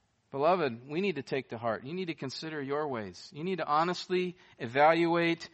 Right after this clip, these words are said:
your own heart. Jason talked about it a moment ago. Sean talked about it. We have a mission here. We have a mission. If you're thinking, "Well, this book's talking about this temple," I have nothing to do with that. There's no temple anymore, right? It's gone.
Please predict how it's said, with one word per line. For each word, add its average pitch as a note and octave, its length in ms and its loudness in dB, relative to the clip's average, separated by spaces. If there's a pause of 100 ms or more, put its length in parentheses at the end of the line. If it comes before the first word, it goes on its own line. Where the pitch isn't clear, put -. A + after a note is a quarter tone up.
(100)
your C#3 180 -4
own D#3 260 2
heart. D3 680 4 (2000)
Jason D#3+ 360 -4
talked D3 300 2
about B2+ 300 4
it B2+ 100 -4
a C3 40 -6
moment C3+ 340 -2
ago. A#2+ 360 -2
Sean D#3+ 320 0
talked D3+ 300 4
about B2 200 2
it. C3+ 60 2
We B3+ 120 -2
have D4+ 120 4
a C4+ 100 4
mission G#3 500 2
here. C#3+ 360 2 (1000)
We A3 140 -2
have C4+ 180 6
a A3 60 8
mission. A#3 320 4
If F#3+ 100 2
you're C#4+ 100 0
thinking, B3+ 340 2 (240)
"Well, D#4 140 -6
this D4+ 180 0
book's D#4+ 300 6
talking D4 280 10
about B3+ 200 8
this G#3+ 180 -4
temple," D4+ 280 6
I F4 80 12
have D#4 100 6
nothing A#3 300 4
to F3+ 60 6
do F3 200 6
with F3 80 8
that. D4+ 240 8
There's D4+ 140 2
no D4+ 120 10
temple A3 460 6
anymore, G3+ 400 8
right? D4+ 260 8
It's B3 160 -2
gone. A3 720 8